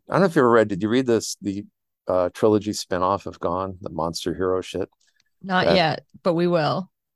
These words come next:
Speaker 1: There's a character in there when you get to him. He's, he's deliberately me mocking myself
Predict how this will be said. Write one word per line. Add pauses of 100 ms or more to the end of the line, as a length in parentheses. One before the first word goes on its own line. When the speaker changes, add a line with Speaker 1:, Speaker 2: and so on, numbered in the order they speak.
(140)
Speaker 1:
There's
a
character
in
there
when
you
get
to
him.
He's,
he's
deliberately (340)
me
mocking
myself